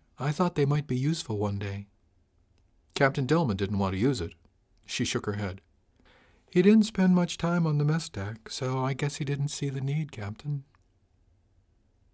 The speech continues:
After lunch, Mister Wyatt helped me clear and clean while Mister Paul went ashore and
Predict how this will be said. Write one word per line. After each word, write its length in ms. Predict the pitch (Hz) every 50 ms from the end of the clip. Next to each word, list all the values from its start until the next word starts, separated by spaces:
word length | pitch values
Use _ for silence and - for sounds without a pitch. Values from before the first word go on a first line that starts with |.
| _ _ _ _ _ _ _ -
After 200 | 131 113 - 127
lunch, 320 | 117 123 120 110 107 - -
Mister 220 | 113 - - 113
Wyatt 320 | 110 113 113 110 101 98
helped 180 | 95 117 110 113
me 120 | 110 104
clear 320 | - - - 127 120 117 110
and 120 | 104 107
clean 360 | - - 131 123 117 104 95
while 240 | 95 101 101 101 101
Mister 240 | 101 104 - - 104
Paul 280 | - 127 123 120 113 104
went 160 | 104 98 104
ashore 360 | - - - 123 113 107 101
and 120 | 104 -